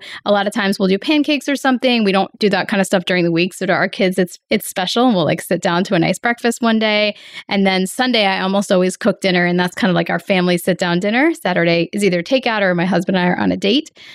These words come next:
And then I will say that I like to get in enough prep for Monday that I am not panicked. And that's fairly minimal. But for me, that list looks like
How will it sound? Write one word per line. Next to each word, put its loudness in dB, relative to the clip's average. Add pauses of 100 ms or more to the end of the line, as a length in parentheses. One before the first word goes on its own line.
(1080)
And 2
then 2 (140)
I 0
will 2
say 0
that 0
I -2
like 0
to -2
get 2
in 0
enough 0
prep -4
for -2
Monday 0
that 0
I -2
am 0
not -2
panicked. -8 (220)
And 0 (380)
that's 0 (240)
fairly 2
minimal. 2 (380)
But -4
for 0
me, 2
that 0
list -4
looks -2
like 0